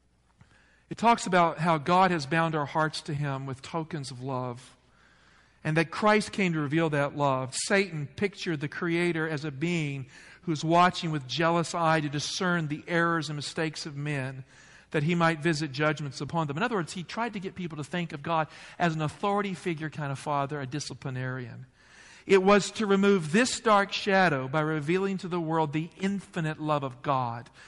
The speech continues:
that Jesus came to live among men. The Son of God came from heaven to make manifest the Father.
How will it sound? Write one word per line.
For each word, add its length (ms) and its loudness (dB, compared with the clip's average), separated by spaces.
that 180 0
Jesus 520 -4
came 360 -4
to 80 -6
live 300 -4
among 340 -4
men. 440 -6
The 100 2
Son 300 4
of 100 2
God 320 6
came 420 0
from 200 -2
heaven 380 4
to 100 0
make 260 2
manifest 880 2
the 60 -10
Father. 640 0